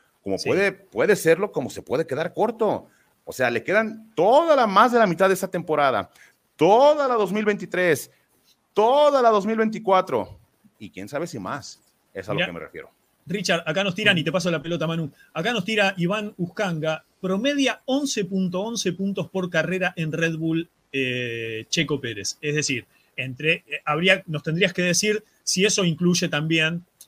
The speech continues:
Speaker 2: eh, los abandonos, porque eso, eh, a ver,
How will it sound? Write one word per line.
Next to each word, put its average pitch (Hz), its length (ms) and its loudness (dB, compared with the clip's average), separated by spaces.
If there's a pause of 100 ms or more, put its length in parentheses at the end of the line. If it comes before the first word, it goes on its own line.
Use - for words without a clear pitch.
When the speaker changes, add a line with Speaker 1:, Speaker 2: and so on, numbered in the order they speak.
(120)
Speaker 2:
eh, 123 260 -4
los 123 200 -6
abandonos, 160 500 2
porque 120 320 -8
eso, 151 440 -4
eh, 107 540 -10
a 117 60 -4
ver, 127 180 -4